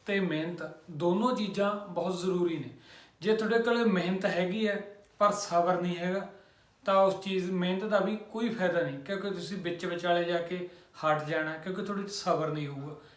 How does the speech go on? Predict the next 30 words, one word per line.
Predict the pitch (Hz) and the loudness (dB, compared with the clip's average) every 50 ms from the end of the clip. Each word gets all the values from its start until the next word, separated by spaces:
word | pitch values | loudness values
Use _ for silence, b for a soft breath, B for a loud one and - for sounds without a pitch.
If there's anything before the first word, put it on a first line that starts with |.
| B B B | B B B
ਠੀਕ | - 196 190 247 | -6 -4 -2 -2
ਹੈ, | 240 | -4
ਤੇ | - - - 254 | -4 -2 -2 -2
ਇਕੱਲੇ | 254 - 233 220 214 226 220 | 0 6 6 6 6 6 4
ਸਬਰ | 220 - - 196 185 180 175 170 | 2 2 2 4 4 6 6 6
ਦਾ | 165 170 | 6 6
ਵੀ | 175 185 190 | 4 4 2
ਕੋਈ | - 202 175 | 0 -4 -2
ਫਾਇਦਾ | 151 180 170 170 165 | 0 0 0 0 0
ਨਹੀਂ। | 160 - - - - b b b b b b b b _ | -4 -6 -10 -14 -18 b b b b b b b b _
ਸਬਰ | - - 185 185 185 196 202 | -2 2 4 4 6 6 6
ਕਰਕੇ | 196 196 196 190 - 196 | 6 4 2 2 0 -2
ਬੈਠੇ | 190 160 160 160 160 180 202 | -2 0 -2 -2 0 -2 0
ਰਹੋਗੇ, | 202 190 180 180 180 180 175 | 2 2 2 2 2 0 -2
ਬੈਠੇ | 170 160 151 - 185 196 | -2 -4 -4 -4 -4 -2
ਰਹੋਗੇ | 190 190 180 175 185 190 190 B B B B B B - | 0 0 0 0 -2 -2 -4 B B B B B B -4
ਤੇ | 202 | -2
ਮਿਹਨਤ | 190 185 185 185 196 196 226 | 0 2 0 0 0 -2 -2
ਨਹੀਂ | 214 196 180 185 208 214 | -2 -2 0 -2 0 0
ਕਰੋਗੇ, | 208 190 185 180 175 180 180 180 - B B B B B _ - | 0 2 2 2 2 0 0 -2 -8 B B B B B _ 2
ਤਾਂ | 202 196 | 2 4
ਤੁਹਾਨੂੰ | 202 220 220 214 214 - | 6 6 6 6 4 2
ਫੇਰ | - 175 170 170 190 | 0 -2 0 0 0
ਵੀ | 214 208 | 0 0
ਸਫਲਤਾ | - 190 190 175 170 170 170 170 214 220 220 220 - 208 | 0 0 -2 -2 -2 -4 -4 -2 0 -2 -2 -2 -6 -8
ਨਹੀਂ | 170 160 175 214 | -6 -4 -2 0
ਮਿਲੇਗੀ। | 208 180 156 143 143 135 131 135 131 B B B B B B | 0 0 0 -4 -4 -6 -8 -10 -14 B B B B B B
ਤਾਂ | - 208 233 226 - 220 | 4 4 4 4 2 4
ਇਸ | 196 185 190 185 185 | 4 6 6 6 2
ਲਈ | 190 190 190 170 165 180 202 233 247 | 0 -2 0 0 2 0 0 0 -2